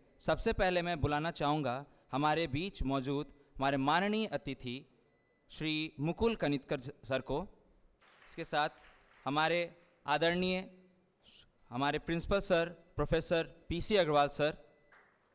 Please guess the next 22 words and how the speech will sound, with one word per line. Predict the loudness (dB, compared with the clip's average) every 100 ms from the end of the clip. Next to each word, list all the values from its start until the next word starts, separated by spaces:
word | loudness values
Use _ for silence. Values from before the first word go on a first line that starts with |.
| _ _
हमारे, | -4 0 0 0 -4 -10 _ -20 -20 -20 _
अ, | -2 0 0 0
बीच | -2 -2
मौजूद | 0 0 2 0 -2 -14 -20 _ _ _ -8
Dean | -2 2
of | 2
Instruction | 2 -2 -2 -4 -2 -2 -4 -10 _ _ _ _ _ _ _ _ _ _ _ _ _ _ _ -4
प्रोफेसर | 4 6 6 2
संध्या | 2 4 6
रानी | 4 2
साहू | 0 2 4
मैम, | 2 2 -2 -10 -20 -20 -20 -20 _
हमारे | -2 0 2
बीच | 2 0
मौजूद | 2 2 4 2 2
Dean | 0 0
of | 0
Research | -2 -2 -2 -2 -8 -20 _ _ -8
प्रोफेसर | -2 -2 0 6
बीएन | 10 10 10
पंडा | 8 10 8
सर, | 6 4 0